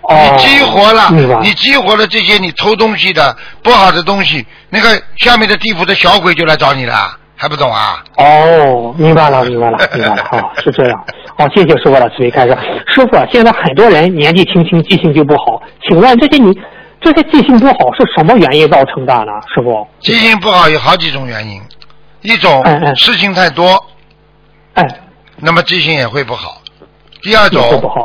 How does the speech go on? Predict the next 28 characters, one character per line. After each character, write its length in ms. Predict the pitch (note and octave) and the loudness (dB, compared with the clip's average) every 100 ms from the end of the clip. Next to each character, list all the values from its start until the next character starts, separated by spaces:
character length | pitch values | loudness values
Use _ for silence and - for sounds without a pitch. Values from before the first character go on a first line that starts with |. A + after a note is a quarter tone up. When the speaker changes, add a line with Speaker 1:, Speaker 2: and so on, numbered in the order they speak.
| - | -4
Speaker 1:
嗯。 160 | A#2+ - - | -6 -6 -6
Speaker 2:
大 260 | - A3 F#3+ | 0 2 2
脑 400 | D3+ B2 C3 - - - _ - - - | 0 0 -2 -6 -16 -20 _ -20 -20 -6
缺 260 | - G#3+ | 0 0
乏， 380 | F#3+ D3 C3 D#3 - - - _ _ _ _ - | 0 0 2 0 -4 -20 -20 _ _ _ _ -12
这 120 | D3+ | -8
个 560 | C#3 C3+ C3 B2+ B2+ B2 | -2 0 2 2 0 -2
我 100 | A#2+ | -6
们 140 | C#3 | -6
说 320 | D3 C#3+ D3 - | -2 0 -2 -6
缺 200 | - G3 | -4 -2
乏 160 | E3 E3 | 0 0
脑 200 | D#3 A#2 | 0 -2
细 200 | - E3+ | -4 -4
胞 280 | D3+ E3+ - _ | -4 -4 -6 _
走 160 | - A2 | -12 -12
得 80 | A#2+ | -8
太 120 | D3+ | -8
快， 300 | C#3+ D#3+ E3 - _ _ _ _ _ _ _ | -4 -6 -6 -12 _ _ _ _ _ _ _
就 140 | D3 | -10
是 240 | C#3+ D#3 D3 | -6 -6 -4
要 200 | E3+ D#3+ | -4 -4
用 220 | D#3 D3+ | -4 -4
卵 180 | B2+ A2+ | -4 -4
磷 160 | C3+ D#3 | -8 -12
脂 120 | C#3+ | -16
补 260 | - G2 | -18 -20
的。 140 | F2+ | -18